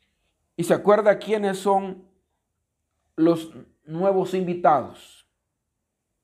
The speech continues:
Los otros invitados, ¿quiénes son? Yo se lo mencioné hace, hace un momento.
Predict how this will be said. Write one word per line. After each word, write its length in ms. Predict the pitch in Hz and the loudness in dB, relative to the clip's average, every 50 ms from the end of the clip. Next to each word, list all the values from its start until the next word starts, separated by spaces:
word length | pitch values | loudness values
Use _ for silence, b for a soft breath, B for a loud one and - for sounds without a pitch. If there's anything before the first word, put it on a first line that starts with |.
| _ b b b b b b b b | _ b b b b b b b b
Los 200 | 120 147 143 - | -2 -2 0 0
otros 300 | 208 208 - 202 185 185 | -2 -2 -2 -4 -4 -4
invitados, 540 | 196 190 185 180 - 196 208 208 196 185 185 | -4 -4 -4 -2 0 2 2 2 2 0 -2
¿quiénes 340 | - 202 196 190 190 175 175 | -6 -8 -6 -6 -6 -6 -6
son? 340 | 156 131 113 98 90 - _ _ _ _ _ _ _ _ _ _ _ _ _ _ _ _ _ _ _ _ _ _ _ _ _ _ _ _ _ _ _ _ _ _ _ | -6 -8 -8 -10 -14 -20 _ _ _ _ _ _ _ _ _ _ _ _ _ _ _ _ _ _ _ _ _ _ _ _ _ _ _ _ _ _ _ _ _ _ _
Yo 220 | _ 120 123 185 196 | _ -6 -4 -2 -2
se 100 | 214 247 | 0 -2
lo 100 | 240 220 | -2 -2
mencioné 420 | 208 202 180 - 165 151 160 170 | -2 -2 -4 -4 -4 -2 -2 -2
hace, 260 | 175 175 165 - - - | -2 -2 -4 -8 -12 -8
hace 240 | - 156 151 156 | -8 -6 -6 -6
un 80 | 151 143 | -6 -6
momento. 480 | 139 131 143 170 180 147 - - - | -6 -6 -6 -6 -6 -8 -10 -14 -20